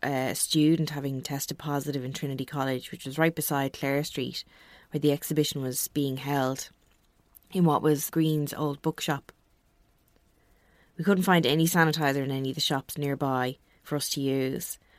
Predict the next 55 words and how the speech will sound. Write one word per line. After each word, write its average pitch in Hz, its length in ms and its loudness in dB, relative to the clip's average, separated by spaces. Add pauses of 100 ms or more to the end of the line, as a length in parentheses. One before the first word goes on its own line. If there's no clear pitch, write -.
but - 100 -6
Tony 151 240 2
managed 139 320 -2
to - 60 -8
get 135 160 0
his 123 100 -6
hands 131 420 -2
on 127 120 -4
a 123 40 -8
spray 135 380 -4
for 120 320 -6
a - 80 -10
ridiculous 143 880 0
amount 123 260 -10
of - 60 -14
money. 127 300 -8 (540)
But - 100 -2
we 151 120 0
all 156 160 4
used 156 420 2
it 139 60 -4
only 143 220 0
now 135 240 -4
and 131 100 -8
then 131 340 -4 (420)
when 147 120 -4
we 131 100 -2
remembered 131 480 -2
to. 127 240 -6 (680)
There 147 100 -8
was 143 120 -4
no 156 180 6
sense 139 260 0
of 139 100 -8
urgency, 147 760 0 (480)
as 139 200 -4
there 139 140 -2
is 135 220 -2
now, 135 320 -2
to - 100 -8
be 131 80 -8
using 139 360 -4
the 139 60 -6
hand 131 220 -8
sanitizer, 131 720 -8 (640)
and, 127 260 -10
or 139 140 -8
if - 120 -14
we 131 80 -4
were 131 140 -8
faced 131 360 -8
with - 100 -18
the - 60 -10
same 131 280 -8
shortage. 135 600 -10